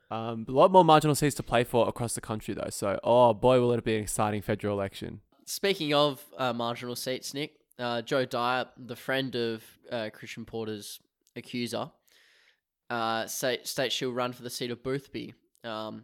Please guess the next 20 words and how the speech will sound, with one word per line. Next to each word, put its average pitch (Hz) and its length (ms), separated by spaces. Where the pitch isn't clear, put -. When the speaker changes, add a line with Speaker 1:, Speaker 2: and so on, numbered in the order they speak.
Speaker 2:
which 131 140
is 123 120
currently 135 480
a 113 180
very, 123 520
very, 110 580
uh, 92 340
razor-thin, 113 880
uh, 92 320
Liberal 117 320
seat 175 340
held 123 280
by 110 360
Nicole 113 360
Flint, 175 320
uh, 104 160
of 113 140
Friendly 120 320
Geordies 113 360
fame. 107 240